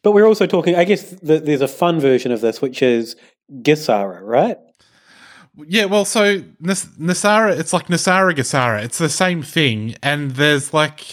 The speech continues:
Speaker 2: the National Economic Security and Recovery Act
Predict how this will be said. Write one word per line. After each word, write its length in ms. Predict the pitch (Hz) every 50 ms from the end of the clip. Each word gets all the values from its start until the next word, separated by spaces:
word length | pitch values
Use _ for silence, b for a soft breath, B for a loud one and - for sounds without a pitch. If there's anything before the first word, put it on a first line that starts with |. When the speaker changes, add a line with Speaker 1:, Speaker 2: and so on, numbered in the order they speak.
| - - - _
Speaker 2:
the 160 | 120 127 151
National 460 | 151 175 190 - - 214 196 170 151 131
Economic 400 | 139 - 143 135 131 123 120 -
Security 640 | - - - - 139 127 131 127 123 120 117 -
and 300 | - 123 120 117 113 107
Recovery 420 | 107 - - - 143 147 156 131
Act 300 | 117 110 107 - - -